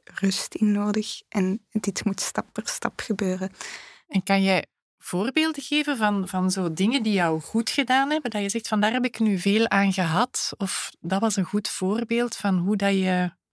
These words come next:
Speaker 2: iemand kan omringen?
Speaker 1: Bij ons thuis is er twee jaar een, een nicht van ons wekelijks op bezoek gekomen. Gewoon op bezoek. Die kwam langs, ze was zelf eigenlijk student. Zij en haar vriend.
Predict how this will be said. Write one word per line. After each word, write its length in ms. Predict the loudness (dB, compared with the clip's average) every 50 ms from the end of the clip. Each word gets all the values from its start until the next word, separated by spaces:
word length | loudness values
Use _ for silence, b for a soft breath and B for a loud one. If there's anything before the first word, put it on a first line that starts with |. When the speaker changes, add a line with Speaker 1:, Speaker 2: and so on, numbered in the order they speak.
| _ _ _
Speaker 2:
iemand 340 | _ 2 2 4 4 2 2
kan 200 | 0 0 2 2
omringen? 560 | 2 2 2 2 2 2 2 0 0 -2 -6 -12 _ _ _ _ _ _ _
Speaker 1:
Bij 300 | _ 0 2 4 4 4 4
ons 260 | 2 2 0 -2 -4
thuis 460 | -4 -2 -2 0 0 0 -2 -6 -6 -6
is 160 | -6 -4 -4
er 160 | -4 -6 -6
twee 320 | -8 -4 -2 0 2 2 2
jaar 300 | 2 2 0 0 -2 -2 -2
een, 200 | -2 0 0 -2
een 160 | 0 0 0 0
nicht 280 | 0 -2 -4 -6 -6
van 140 | -4 -2 -2
ons 360 | -2 -2 -2 -4 -6 -8 -8 -4
wekelijks 500 | -4 -4 -4 -4 -6 -8 -6 -6 -6 -6
op 100 | -4 -4
bezoek 380 | -4 -4 -4 -6 -6 -8 -10 -14
gekomen. 500 | -14 -16 -12 -8 -6 -6 -6 -6 -8 -12 _
Gewoon 300 | _ _ 0 2 2 2
op 120 | 2 0
bezoek. 580 | -2 -4 -2 -2 -2 -4 -4 -8 -18 -18 -20 -20 _
Die 200 | -12 -10 -10 -8
kwam 480 | -4 -2 0 0 2 2 0 -2 -4 -6 _ _
langs, 420 | -4 -2 0 0 0 0 -2 -6
ze 100 | -6 -6
was 180 | -6 -6 -6 -4
zelf 360 | -2 0 0 0 -2 -4 -10 -16 -8
eigenlijk 400 | -4 -2 0 0 0 -2 -2 -4
student. 680 | -6 -6 -4 -4 -2 0 2 2 2 0 -2 -6 -10 -12 B B B B B B B B B B _ _ _ _ _
Zij 360 | -6 -2 0 2 2 4 4
en 80 | 4 4
haar 180 | 2 2 -2 -6
vriend. 540 | -4 0 2 2 2 0 -2 -6 -10 -10